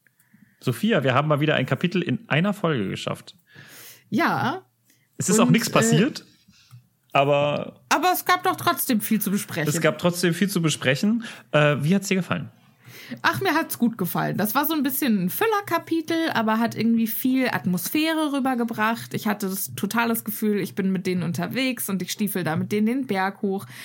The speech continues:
Speaker 2: und ich muss mit denen früh aufstehen. Also es war nicht alles angenehm, aber es war trotzdem, ich hab mich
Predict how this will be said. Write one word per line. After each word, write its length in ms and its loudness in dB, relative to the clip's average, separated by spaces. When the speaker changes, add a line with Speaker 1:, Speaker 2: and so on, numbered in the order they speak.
Speaker 2:
und 140 0
ich 100 2
muss 140 2
mit 160 2
denen 180 4
früh 180 0
aufstehen. 520 0
Also 180 0
es 140 -4
war 100 0
nicht 220 -2
alles 300 -4
angenehm, 560 -2
aber 220 2
es 140 0
war 140 0
trotzdem, 460 -2
ich 140 0
hab 160 0
mich 240 0